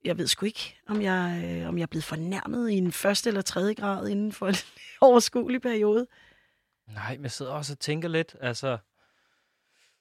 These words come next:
Speaker 2: så er det måske sådan noget med at blive blokeret på Instagram af nogen, hvor man så bliver fornærmet over ikke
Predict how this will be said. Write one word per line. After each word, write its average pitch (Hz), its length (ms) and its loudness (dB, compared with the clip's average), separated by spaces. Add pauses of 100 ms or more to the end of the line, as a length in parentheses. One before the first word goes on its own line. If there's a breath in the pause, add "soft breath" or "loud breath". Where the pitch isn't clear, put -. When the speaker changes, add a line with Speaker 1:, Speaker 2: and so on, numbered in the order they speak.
(200)
Speaker 2:
så 165 120 4
er 202 40 10
det 220 80 4
måske 190 220 0
sådan 190 100 -4
noget 180 120 2
med 180 100 2
at 175 180 -2
blive 143 160 -2
blokeret 143 580 0 (260)
på 180 80 0
Instagram 123 540 0 (180)
af 143 140 2
nogen, 151 380 2 (380)
hvor 151 180 4
man 143 180 0
så 156 120 -4 (800)
bliver 143 180 2
fornærmet 147 500 0
over 127 240 -2
ikke 139 360 0